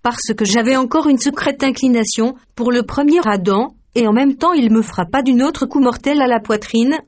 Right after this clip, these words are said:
de sorte que je tombai de nouveau à la renverse, et que je demeurai étendu à ses pieds,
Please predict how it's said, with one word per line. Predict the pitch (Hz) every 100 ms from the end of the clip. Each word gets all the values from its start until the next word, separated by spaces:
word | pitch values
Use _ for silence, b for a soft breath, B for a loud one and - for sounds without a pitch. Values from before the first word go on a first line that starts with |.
| _
de | 196 220
sorte | 233 277 277 285 269
que | -
je | 214 220
tombai | 262 262 294
de | 240
nouveau | 240 247 269
à | 294
la | 233
renverse, | 208 202 214 285 - - - _ -
et | 233
que |
je | 226
demeurai | 220 247 226 214 254
étendu | 247 220 208 233
à | 262
ses | 220 -
pieds, | - 196 269